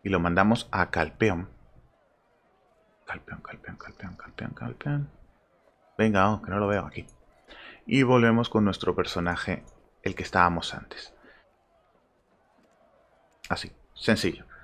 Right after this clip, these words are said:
Este personaje se irá a Calpeón y prepararé el borrado de conocimientos para empezar de nuevo por esta mecánica que os acabo de comentar. A veces es mejor obtener el conocimiento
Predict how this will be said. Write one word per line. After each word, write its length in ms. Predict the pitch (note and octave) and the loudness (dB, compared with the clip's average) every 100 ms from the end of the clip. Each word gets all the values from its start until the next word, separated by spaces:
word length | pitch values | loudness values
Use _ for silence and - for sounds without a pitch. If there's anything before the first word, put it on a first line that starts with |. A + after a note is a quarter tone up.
| - - - - - | -20 -20 -20 -20 -6
Este 200 | C#3+ D#3+ | 0 2
personaje 440 | B2+ A#2 B2 B2 | 2 4 4 4
se 200 | A2+ G#2+ | 4 6
irá 200 | G2 G2 | 6 6
a 60 | G2+ | 4
Calpeón 420 | G2 F#2 A2+ A#2+ | 2 2 4 6
y 120 | A2+ G#2 | 6 4
prepararé 600 | F2+ F2+ F#2 F2+ G2 G2+ | 2 2 4 6 6 6
el 80 | |
borrado 540 | F#2 F#2 F#2 F#2+ F#2+ F#2+ | 4 2 6 6 6 4
de 180 | F#2 F2 | 2 2
conocimientos 640 | F#2 F2+ F#2 F#2 F#2+ G#2 | -2 -2 0 2 2 0
para 160 | G2+ F2 | 0 0
empezar 400 | E2+ - F2+ F2+ | -2 -2 0 2
de 80 | |
nuevo 380 | F2+ F#2+ G2 G#2+ | 2 2 2 2
por 160 | F#2+ G2 | 2 2
esta 260 | C#3+ - | 2 2
mecánica 540 | E3 C#3 C3+ C3+ - A#2 | 2 2 2 0 0 -4
que 100 | F#2+ | -4
os 140 | F2 | -4
acabo 300 | E2+ F#2+ F#2 | -4 0 2
de 100 | F#2 | 2
comentar. 500 | E2+ D#2+ D#2+ E2+ E2 - | 0 -6 -2 -2 0 0
A 100 | A#2 | 4
veces 480 | C#3+ - A2 - - | 4 2 -4 -2 -6
es 140 | G2+ | 0
mejor 420 | G#2 - F#2+ - - - - _ _ _ _ _ _ _ _ _ _ _ _ _ _ | 0 2 0 0 -10 -20 -20 _ _ _ _ _ _ _ _ _ _ _ _ _ _
obtener 340 | - A2 G#2+ A#2 | 0 4 4 4
el 60 | |
conocimiento 760 | A#2+ G#2+ - F#2+ F#2+ F#2 F2 - | 4 2 4 2 4 2 2 -2